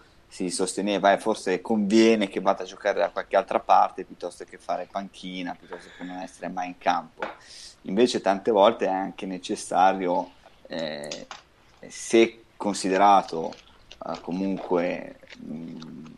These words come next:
potenzialmente in grado di essere, di far parte di una rosa di altissimo livello, allenarsi con un allenatore che ti può migliorare nei, nei movimenti anche dal punto di vista tecnico, avere dei compagni che ti insegnano la mentalità,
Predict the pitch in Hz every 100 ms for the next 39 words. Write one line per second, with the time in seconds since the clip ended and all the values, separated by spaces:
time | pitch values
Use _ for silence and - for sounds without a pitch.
0 | - 90 87 92 92 92 104 104 101 92
1 | 95 98 90 85 90 90 90 87 85 -
2 | 80 - 165 - - 180 175 - - 101
3 | 92 85 85 85 85 85 87 87 90 -
4 | 90 - 107 95 101 90 92 92 92 -
5 | _ _ _ - - - - - 92 98
6 | 107 110 107 110 107 101 98 98 98 104
7 | 95 - 98 - 92 90 - 92 90 90
8 | 98 98 92 90 90 90 87 87 98 92
9 | 92 92 92 87 _ _ _ - _ 95
10 | 101 101 101 95 104 98 98 95 95 92
11 | 95 95 92 98 117 101 - 82 85 90
12 | 95 95 92 95 - 98 101 98 92 -
13 | 95 98 - 101 98 95 92 95 - 95
14 | 95 - 104 101